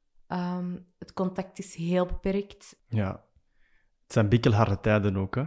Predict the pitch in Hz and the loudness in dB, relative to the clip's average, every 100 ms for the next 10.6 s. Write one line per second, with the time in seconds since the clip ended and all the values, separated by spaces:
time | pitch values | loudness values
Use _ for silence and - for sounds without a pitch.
0 | - 202 185 185 175 - 120 113 107 101 | -4 -2 0 0 -4 0 2 2 0 2
1 | 101 104 101 104 101 113 117 113 110 110 | 2 4 4 4 4 6 6 4 2 0
2 | - 120 117 117 110 101 110 123 131 131 | 0 2 2 0 -4 -2 -2 0 0 -2
3 | 135 135 - 117 104 107 - 117 120 123 | -2 -4 0 0 0 0 2 2 4 2
4 | 113 120 123 120 120 - - - _ _ | 2 0 2 0 -2 -8 -20 -20 _ _
5 | - 120 107 101 101 - - 98 110 - | -2 2 4 4 2 0 -2 -2 -2 0
6 | 110 104 104 - 101 110 95 92 107 113 | 0 2 0 -2 -2 0 2 2 2 2
7 | 117 117 113 - _ _ - 196 - _ | -2 -4 -10 -10 _ _ -8 -8 -8 _
8 | _ - 123 143 131 139 143 117 127 143 | _ 6 8 8 10 10 8 6 4 4
9 | 139 117 117 107 - 107 107 117 123 117 | 2 2 0 0 -2 -2 2 4 4 6
10 | 110 107 101 98 - | 6 6 4 0 -2